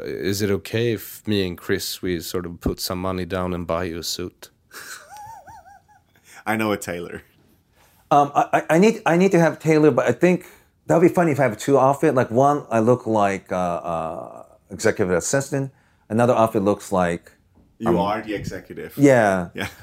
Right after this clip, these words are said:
Speaker 3: But I, I, I think really, if you really wanna get to it, you just need a very attractive, very smart,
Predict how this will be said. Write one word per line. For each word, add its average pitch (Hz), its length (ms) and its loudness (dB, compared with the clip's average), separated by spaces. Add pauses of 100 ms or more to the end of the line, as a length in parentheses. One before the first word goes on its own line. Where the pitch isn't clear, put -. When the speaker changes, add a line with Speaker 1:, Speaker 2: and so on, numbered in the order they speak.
(100)
Speaker 3:
But 143 280 2
I, 147 100 4
I, 156 220 2 (100)
I - 40 6
think 196 360 0
really, 135 460 4
if 110 100 -6
you 127 100 2
really 147 260 4
wanna 135 260 0
get 117 320 -2 (260)
to 123 160 -2
it, 104 220 0
you 110 160 -4
just 135 260 -2
need 120 160 -2
a 101 420 -2
very 117 380 4
attractive, 101 640 -4
very 104 320 0
smart, 95 640 -2